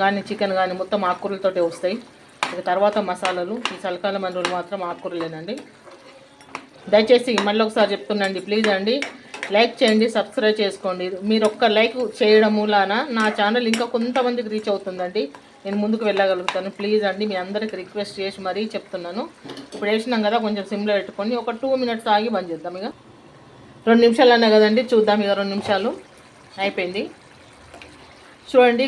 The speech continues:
గ్రేవీ ఎట్లా వచ్చిందో చిక్కగా. మనకు చపాతీకి కానీ దేనికి కానీ సూపర్గా ఉంటుందండి. మనకి ఈ గ్రేవీ ఉంటే అన్నంలో కలుపుకోవడానికి బాగుంటుందండి. కొంచెం కొంతమంది ఎక్కువ కలుపుకుంటారు కూర, కొంతమంది తక్కువ కలుపుకుంటారు. ఇట్లా ఎక్కువ కలుపుకునే వాళ్ళకి ఈ గ్రేవీ అయితే మనకు ఉంచేసుకోవాలండి.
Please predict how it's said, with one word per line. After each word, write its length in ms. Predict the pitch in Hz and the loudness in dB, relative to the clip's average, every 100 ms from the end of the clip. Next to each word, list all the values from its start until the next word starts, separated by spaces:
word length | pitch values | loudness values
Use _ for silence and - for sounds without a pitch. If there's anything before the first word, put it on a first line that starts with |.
| 220 | 2
గ్రేవీ 240 | 233 240 220 | 4 4 2
ఎట్లా 120 | 220 214 | 0 -2
వచ్చిందో 300 | 220 202 247 285 | -2 -2 -2 -2
చిక్కగా. 340 | 226 233 214 233 311 - - 202 | -6 0 2 0 -4 -14 -12 -6
మనకు 200 | 196 214 214 | -4 -4 -2
చపాతీకి 440 | 202 208 208 208 196 | 0 2 0 -2 -2
కానీ 180 | 196 196 202 | -2 -2 -2
దేనికి 280 | 208 214 196 | -2 -2 -2
కానీ 140 | 190 214 | -2 -2
సూపర్గా 340 | 208 208 196 180 | -6 -4 -4 -4
ఉంటుందండి. 420 | 190 185 175 180 269 - - - 208 | -6 -8 -6 -6 -8 -10 -20 -14 -6
మనకి 200 | 226 240 | -2 -2
ఈ 20 | 220 | 2
గ్రేవీ 240 | 220 240 240 | 4 4 4
ఉంటే 140 | 226 226 | 2 2
అన్నంలో 240 | 214 220 220 | 0 0 0
కలుపుకోవడానికి 460 | 202 - 196 196 202 185 | -2 -2 -4 -4 -4 -2
బాగుంటుందండి. 600 | 185 190 190 175 175 190 190 | -2 -4 -6 -6 -6 -6 -8
కొంచెం 200 | - 185 185 - - _ - | -8 -8 -10 -12 -20 _ -4
కొంతమంది 340 | 254 254 254 247 | 0 2 2 2
ఎక్కువ 160 | 254 247 | 4 4
కలుపుకుంటారు 540 | 226 226 214 214 190 190 - | 4 0 -2 0 0 -2 -4
కూర, 180 | 208 190 185 | -2 0 0
కొంతమంది 320 | 208 202 208 208 | -4 -6 -4 -6
తక్కువ 200 | 202 190 | -4 -2
కలుపుకుంటారు. 500 | 180 - 180 175 175 190 196 | -2 -6 -8 -4 -4 -4 -6
ఇట్లా 160 | 202 202 | -4 -2
ఎక్కువ 160 | 247 226 | 0 0
కలుపుకునే 340 | 214 220 214 196 | 0 -2 -4 0
వాళ్ళకి 260 | 196 202 233 | -2 -2 -6
ఈ 20 | 220 | -4
గ్రేవీ 220 | 202 208 196 | -2 0 -2
అయితే 120 | 202 185 | -4 -4
మనకు 240 | 185 - - - - - - | -6 -6 -10 -12 -20 -10 -2
ఉంచేసుకోవాలండి. 760 | 226 226 220 208 190 180 180 | 4 4 4 4 4 4 0